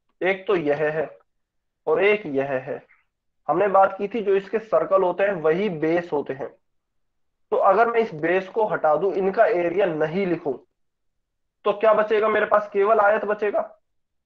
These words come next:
अगर मैं इन दो वृत्तों को हटा दूं तो केवल मेरे पास आयत बचेगा। तो यह जो आयत का क्षेत्रफल होगा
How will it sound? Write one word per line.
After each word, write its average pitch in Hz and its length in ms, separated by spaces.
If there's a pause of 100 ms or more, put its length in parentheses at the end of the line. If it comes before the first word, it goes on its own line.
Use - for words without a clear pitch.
(500)
अगर 165 200
मैं 202 140
इन 196 120
दो 185 180
वृत्तों 175 360
को 202 120
हटा 165 280
दूं 190 120
तो 202 120
केवल 196 320
मेरे 202 200
पास 202 260
आयत 190 260
बचेगा। 196 380 (840)
तो 202 80
यह 185 280
जो 226 180
आयत 175 420
का 220 120
क्षेत्रफल 175 520
होगा 131 300